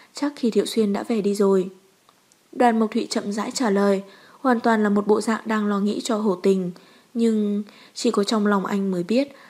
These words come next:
là tại anh muốn hẹn Hồ Tình đi xem phim, nhưng sợ Hồ Tình từ chối nên anh mới cố tình nói vậy. Hồ Tình nhíu mày, hiện giờ không hứng thú gì với phim ảnh và cô cũng không muốn cùng Đoàn Mộc Thụy đi xem phim.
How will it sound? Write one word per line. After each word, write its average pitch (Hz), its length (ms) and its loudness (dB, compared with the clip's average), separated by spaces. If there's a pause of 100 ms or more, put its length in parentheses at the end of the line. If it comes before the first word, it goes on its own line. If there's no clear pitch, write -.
(100)
là 233 140 0
tại - 160 -2
anh 214 240 0
muốn 190 140 0
hẹn 226 240 -2
Hồ 214 120 0
Tình 190 220 -2
đi 196 120 -2
xem 214 200 -2
phim, 220 300 2 (340)
nhưng 254 240 -2
sợ 233 160 -2
Hồ 214 140 -2
Tình 190 240 -2
từ 190 160 -2
chối 180 280 -2
nên 220 160 -2
anh 202 240 -2
mới 185 140 -2
cố 185 120 -4
tình 202 240 -2
nói 175 140 -2
vậy. 214 240 0 (880)
Hồ 233 200 2
Tình 196 260 2
nhíu 180 160 0
mày, 208 400 2 (280)
hiện 247 160 -2
giờ 226 220 2
không 226 180 2
hứng 202 160 4
thú 208 180 2
gì 214 240 2
với 185 140 0
phim 220 220 2
ảnh 208 160 2 (340)
và 240 120 2
cô 240 200 6
cũng 226 180 -2
không 233 200 0
muốn 190 200 0
cùng 202 240 2
Đoàn 196 180 2
Mộc 196 160 0
Thụy 226 120 0
đi 208 140 -2
xem 214 220 -2
phim. 220 320 4